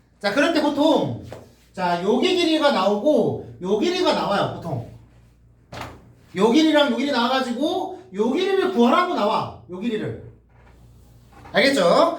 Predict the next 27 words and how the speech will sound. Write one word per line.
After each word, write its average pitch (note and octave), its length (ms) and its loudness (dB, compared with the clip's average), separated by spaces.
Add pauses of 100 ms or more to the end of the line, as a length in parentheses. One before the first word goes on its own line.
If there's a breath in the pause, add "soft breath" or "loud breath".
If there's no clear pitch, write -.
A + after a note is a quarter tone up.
(140 loud breath)
근데 C4 120 -2
여기 C4+ 160 2
막 B3 180 0
엄청 C4+ 260 -2
복잡하게 D#4 400 2
나왔는데, A#3 800 -2
한번 C#4+ 220 -2
길이를 D4+ 360 -2
내가 B3+ 200 0
주고 A#3+ 840 -4
한번 B3+ 420 -2
길이를 B3 320 -2
구해볼게, G3+ 580 0
어떻게 G#3+ 320 0
구하는지. E3+ 880 -4 (260 loud breath)
자, F#3 140 -4
근데 A#3 220 2
내가 A3+ 240 2
물어볼 C4 340 -2
때 A3 680 0
대답을 A#3+ 340 -2
잘 F3+ 180 -6
하셔야 C4 220 0
됩니다. F3+ 340 -2
그래야지 G3 500 0
아는지 F3+ 840 -2
모르는지 E3+ 760 -2